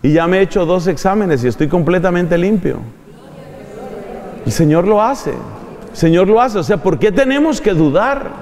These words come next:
¿Por qué tenemos que dudar? Ahora, Él verá cuándo lo hace, Él verá a quién lo hace, Él verá cómo lo hace.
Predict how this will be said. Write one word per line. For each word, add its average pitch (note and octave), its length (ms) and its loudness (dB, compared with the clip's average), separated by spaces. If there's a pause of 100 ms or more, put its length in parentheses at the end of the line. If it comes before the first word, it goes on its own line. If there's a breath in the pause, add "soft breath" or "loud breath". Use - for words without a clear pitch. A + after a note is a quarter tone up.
(160)
¿Por D3 100 2
qué E3 100 4
tenemos B3 380 2
que G#3+ 120 0
dudar? F3+ 640 0 (300 loud breath)
Ahora, G#3 300 2
Él G3+ 80 2
verá B3+ 320 4
cuándo C4+ 320 2
lo F#3+ 160 2
hace, E3+ 320 -2
Él F#3 80 0
verá A#3 280 2
a A3 80 -4
quién B3 200 2
lo A3+ 140 2
hace, F3+ 260 0
Él F3 80 0
verá A3+ 280 2
cómo C4+ 200 2
lo G#3 160 4
hace. A3 260 -2